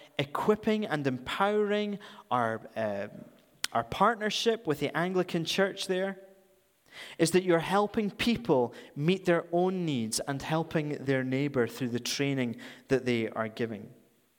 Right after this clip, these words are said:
In particular, in Tanzania, you are equipping and empowering ten parishes, and in each parish there's about five to twelve small church communities, and then typically a larger church that is com-,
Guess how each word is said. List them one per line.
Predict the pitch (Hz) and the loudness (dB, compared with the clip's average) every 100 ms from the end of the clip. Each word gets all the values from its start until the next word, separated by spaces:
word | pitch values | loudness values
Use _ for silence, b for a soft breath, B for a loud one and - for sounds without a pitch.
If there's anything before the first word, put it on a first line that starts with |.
| _ _ _ B - | _ _ _ B -2
In | |
particular, | 180 190 - 247 247 240 233 | 4 4 6 4 6 4 4
in | 226 196 | 4 0
Tanzania, | 180 190 190 175 175 214 247 247 B B B | 0 0 0 -2 0 2 0 -6 B B B
you | 131 156 190 190 | -2 2 4 4
are | 170 165 | 4 2
equipping | 143 - - 214 226 220 | 0 0 2 2 0 0
and | 160 151 | -2 0
empowering | 143 139 - 196 196 190 190 B B B _ | -2 -4 -2 0 2 0 -2 B B B _
ten | - - 220 226 220 | -2 0 0 0 -2
parishes, | - 196 202 160 - 123 180 233 - - - | -2 0 2 2 0 -2 -2 -2 -6 -8 -6
and | 156 | 0
in | 156 185 | 2 2
each | 220 - | -2 -4
parish | - 180 196 254 - | -2 0 0 -4 -2
there's | 156 139 | -2 0
about | 139 127 - | 2 0 -2
five | - 180 190 196 190 B B - | 0 2 2 0 -4 B B -6
to | 160 | -4
twelve | - 175 165 156 | 0 2 4 2
small | - - 175 214 240 | 0 0 2 2 2
church | 233 226 - - | 0 -2 -2 -4
communities, | 208 180 143 123 - 139 185 - B B B B | -2 0 0 0 0 -2 -2 -6 B B B B
and | 139 139 | 0 2
then | 139 | 2
typically | 135 - 180 165 165 156 135 | 0 -2 0 -2 2 2 2
a | |
larger | 135 135 165 165 165 | 2 2 2 0 -2
church | - 165 160 - | 0 0 -2 -2
that | 147 | -2
is | 139 - | 0 -2
com-, | - 139 131 | -6 -8 -8